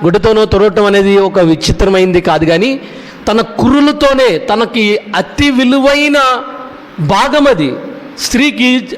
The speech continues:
ఆ యొక్క కురులు అనేవి చాలా ప్రాముఖ్యమైనవి, లేదంటే అందమైనవి కూడా. అలాంటి వాటిని అతి విలువైన ఆ యొక్క కురులతో యేసు ప్రభు యొక్క పాదాలు తుడుస్తుంది, ముద్దు పెడుతుంది,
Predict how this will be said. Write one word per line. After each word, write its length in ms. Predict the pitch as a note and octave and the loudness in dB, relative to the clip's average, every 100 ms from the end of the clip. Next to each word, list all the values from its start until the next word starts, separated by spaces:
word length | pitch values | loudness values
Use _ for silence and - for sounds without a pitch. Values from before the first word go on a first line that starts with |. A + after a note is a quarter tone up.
| - | -4
ఆ 60 | |
యొక్క 520 | G3+ G#3 G3+ F#3 F3+ - - - - - | -4 0 0 0 0 -4 -14 -18 -14 -2
కురులు 260 | B3 D4 D4 | 0 2 2
అనేవి 440 | B3+ A#3 A3 A3+ A3+ | 2 2 0 -2 -2
చాలా 160 | F#3+ F#3+ | 0 0
ప్రాముఖ్యమైనవి, 880 | F#3+ F3+ F#3+ F#3 F3 E3 D#3 D3 B2+ - B2+ | 0 0 0 -2 0 0 0 0 -2 -6 -2
లేదంటే 340 | D#3+ F3+ - C#3+ | 0 0 -2 -2
అందమైనవి 600 | D#3+ F3 F3 D#3+ D3+ C3+ | 0 0 0 0 0 0
కూడా. 300 | C3 G#2 G2 - - - - - - - | -2 -4 -6 -10 -20 -20 -20 -20 -12 -4
అలాంటి 580 | G3 C4+ D4+ D4+ D4+ C#4+ | -2 -2 -2 -2 -2 0
వాటిని 500 | B3+ C4 - B3+ F#3+ | 2 0 0 0 0
అతి 300 | E3 F3+ A#3+ | -2 -2 0
విలువైన 460 | A#3 C4 C4+ C4+ | 2 2 2 2
ఆ 140 | B3+ G#3+ | 0 0
యొక్క 160 | G3 | -2
కురులతో 800 | G#3 - A#3 C#4 C#4 A3 F#3+ G#3+ - - - D3+ | -4 0 0 0 0 2 2 0 -4 -14 -6 0
యేసు 360 | A#3+ - D#4+ | 0 2 0
ప్రభు 320 | - C#4+ C#4 | 2 0 2
యొక్క 220 | C4 - A3 | 0 0 -4
పాదాలు 560 | - E3 F#3 A3 A3 | -2 -2 0 2 0
తుడుస్తుంది, 600 | G3 E3+ C3+ F#3+ A#2+ G2+ - - - - - - - - - | 0 0 0 -2 -4 -6 -12 -20 -20 -20 -20 -20 -20 -16 -2
ముద్దు 260 | C3+ D3+ G#3+ | -2 0 0
పెడుతుంది, 520 | G#3 G3 D#3+ C3 | 0 0 -2 -2